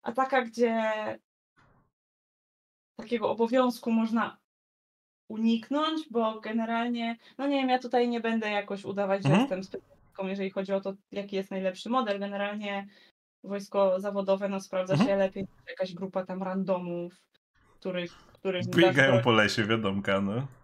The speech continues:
Speaker 1: No, to, to, to jest, mm, chyba,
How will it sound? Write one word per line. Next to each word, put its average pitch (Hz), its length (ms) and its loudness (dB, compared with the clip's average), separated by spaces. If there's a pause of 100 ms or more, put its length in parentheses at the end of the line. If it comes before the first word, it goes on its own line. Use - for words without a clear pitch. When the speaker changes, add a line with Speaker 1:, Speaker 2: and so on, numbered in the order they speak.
(300)
Speaker 1:
No, 220 220 -6 (400)
to, 208 420 2 (260)
to, 214 180 -4
to 240 120 2
jest, 233 200 0 (460)
mm, 208 200 -10
chyba, 220 380 -4